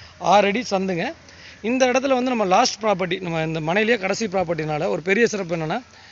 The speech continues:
நம்ம வீடு கட்டிட்டு பைக் பார்க்கிங் இங்க போட்டுக்கலாம் வெளியே. ஏன்னா வெளியே இதுக்கப்புறம் எக்ஸ்டெண்ட் ஆகாது,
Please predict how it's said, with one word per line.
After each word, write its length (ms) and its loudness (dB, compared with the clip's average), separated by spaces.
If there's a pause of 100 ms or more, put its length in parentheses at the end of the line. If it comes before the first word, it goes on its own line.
(340)
நம்ம 220 0
வீடு 240 4
கட்டிட்டு 320 0 (520)
பைக் 240 0
பார்க்கிங் 340 0
இங்க 180 -2
போட்டுக்கலாம் 380 -2
வெளியே. 180 0 (400)
ஏன்னா 200 2
வெளியே 200 4
இதுக்கப்புறம் 340 2
எக்ஸ்டெண்ட் 300 0
ஆகாது, 260 0